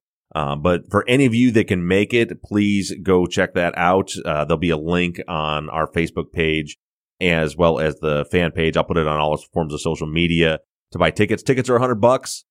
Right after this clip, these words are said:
This is gonna be something similar to the gala that we had a few years back that raised a lot of money for Adnan,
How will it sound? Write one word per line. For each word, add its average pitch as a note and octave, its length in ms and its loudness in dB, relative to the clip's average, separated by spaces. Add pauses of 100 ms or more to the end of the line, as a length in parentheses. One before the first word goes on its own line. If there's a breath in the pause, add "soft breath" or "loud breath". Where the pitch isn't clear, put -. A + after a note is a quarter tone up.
(100)
This E2+ 200 -6
is D#2+ 120 -8
gonna F#2+ 160 -2
be F2 80 -2
something F#2+ 260 -4
similar D3+ 520 2
to B2 540 -2 (280)
the F#2 80 -2
gala G2+ 480 0
that G#2 100 0
we F#2 100 -2
had F#2+ 160 0
a F#2 60 -4
few G#2 140 0
years F#2+ 320 0
back F#2 400 2
that F2 100 -4
raised E2+ 220 -2
a - 20 -8
lot E2+ 160 0
of E2 60 -4
money E2 200 -2
for E2 200 -2
Adnan, D#2+ 480 -6